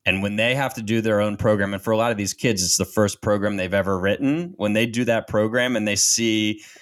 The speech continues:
what their five sets of eight safety bar squats does to their legs for the next week, that, you know, it's, it's really enlightening because they're experience, they're, you know, they, again, they've never written a program. Some of them don't work out a ton, but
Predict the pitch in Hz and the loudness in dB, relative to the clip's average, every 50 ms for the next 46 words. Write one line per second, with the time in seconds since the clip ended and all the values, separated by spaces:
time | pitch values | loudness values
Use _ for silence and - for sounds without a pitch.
0 | - _ - 104 107 104 - 113 107 104 104 101 - - - 107 104 107 110 113 | -20 _ -4 -2 -2 0 2 2 2 2 0 0 -2 -2 -2 0 2 0 0 0
1 | 110 - - - 120 117 117 - 110 107 104 95 87 - - 107 107 107 113 107 | -2 -2 0 2 2 0 0 0 0 0 0 -2 -4 -6 -2 0 0 0 0 -2
2 | - - - _ _ _ _ _ - 98 98 _ _ - - 101 101 98 - - | -4 -10 -20 _ _ _ _ _ -20 -20 -20 _ _ -20 -20 -12 -6 -4 -2 0
3 | 120 113 110 - 120 113 104 110 110 110 - - - 113 110 113 110 - 98 92 | 0 0 0 -2 -2 0 2 2 2 2 0 0 0 0 0 0 0 -4 -2 0
4 | 113 107 104 104 - - 107 101 98 98 110 117 110 117 117 120 127 131 123 - | 0 0 0 -2 -2 -4 -2 0 0 2 0 0 0 0 0 0 -2 -4 -6 -8
5 | - 123 127 123 123 127 131 - - - - 131 151 185 202 - - - - - | -6 -4 -2 -2 0 -2 -2 -4 -6 -2 2 2 2 2 0 -4 -8 -14 -14 -14
6 | - - _ _ _ _ _ _ _ _ _ _ - 107 113 110 - 120 117 110 | -18 -20 _ _ _ _ _ _ _ _ _ _ -2 -2 -2 -2 0 -2 -2 0
7 | 101 92 101 110 98 92 110 104 104 - - - - - 117 113 - - 101 117 | 2 0 0 0 0 -2 -2 -2 0 0 0 -2 -2 -2 -2 -4 -4 -4 -2 0
8 | 131 139 143 139 127 113 110 120 131 107 107 104 104 98 101 98 - 110 98 95 | 0 0 0 0 0 0 0 0 0 0 -2 -2 -2 -2 -2 -2 -2 -2 -2 0
9 | 113 117 120 117 110 - - - - 117 117 117 117 113 76 113 101 101 113 117 | 0 0 0 0 -2 -4 -4 -4 -2 -2 0 0 0 -2 -2 -4 -2 0 0 0
10 | 110 92 82 110 110 95 90 90 90 107 110 110 - 104 107 117 104 90 90 92 | 0 -2 -2 -2 0 0 0 2 2 2 0 0 -2 -2 -2 0 0 0 0 -2
11 | 90 101 104 104 107 113 117 113 113 113 - 113 104 - - 107 104 98 95 95 | -2 0 0 0 0 0 0 0 0 0 -2 -4 -4 -2 0 0 2 2 2 0
12 | 92 90 90 90 101 107 - - - _ - - - 113 113 113 107 107 113 110 | 0 0 -2 -2 -4 -8 -10 -16 -20 _ -6 -2 -2 0 0 0 0 0 0 0
13 | 104 101 92 110 107 107 104 85 107 107 107 110 98 101 98 101 - - - 92 | 0 -2 -2 0 0 0 0 0 0 0 0 0 -2 -2 -2 -4 -4 -4 -2 0
14 | 90 92 104 110 95 104 101 85 - | 0 0 0 0 2 2 0 0 -2